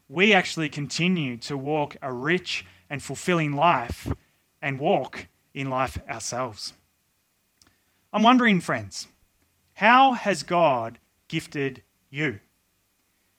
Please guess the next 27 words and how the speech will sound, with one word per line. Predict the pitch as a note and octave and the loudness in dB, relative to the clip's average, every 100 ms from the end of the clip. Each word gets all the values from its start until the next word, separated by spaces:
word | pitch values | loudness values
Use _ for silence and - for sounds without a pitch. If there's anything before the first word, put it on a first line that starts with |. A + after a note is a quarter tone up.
| _ _ D#3 | _ _ -4
Are | |
you | E3+ F#3 | -2 4
currently | G3 G#3 G#3+ G3 | 8 8 8 4
using | E3+ G#3 B3 D#3+ A#2+ A#2+ | 4 4 4 0 -2 -6
the | |
gifts | C#3 G3+ E3 - - - | 2 2 2 -4 -10 -10
that | D3+ E3 C3 | -2 0 0
God | D#3+ F3 F3+ | 2 6 4
has | D3+ D#3+ C3 | 2 -4 -2
given | E3+ G3+ F#3 | -2 0 0
you | C#3+ A2+ A2+ _ _ _ | 0 -6 -10 _ _ _
to | - E3 | -2 -2
encourage | D3+ - F3 F3 F3 C#3 A2+ - - - | -2 -2 2 4 4 0 -6 -14 -18 -6
and | D3 D3 | -6 0
build | F3 F3+ D#3+ | 4 6 8
up | F3 E3+ - - | 6 4 -6 2
others | F3 F3+ C3+ B2 - - G3 | 4 4 0 -4 -10 -8 4
in | G#3 E3 C#3+ D3 _ _ | 6 6 0 -6 _ _
our | D#3+ A#3+ | 6 6
church | - F3 C3+ G#2+ - - _ _ | 6 -2 -2 -6 -16 -18 _ _
community? | D#3 C#3 D3+ D3+ A2+ G#2+ _ _ _ _ _ _ _ _ _ _ _ _ | -8 -4 -2 -4 -6 -16 _ _ _ _ _ _ _ _ _ _ _ _
How | - A3+ | 6 8
might | A#3+ A3 D#3 | 8 6 4
God | F#3 G3+ D#3+ | 6 6 4
be | F3 | -2
stirring | - - F#3 F#3 F3+ D#3+ | -4 2 4 6 4 2
you | D3+ G3 F3+ A2 | 2 2 2 -2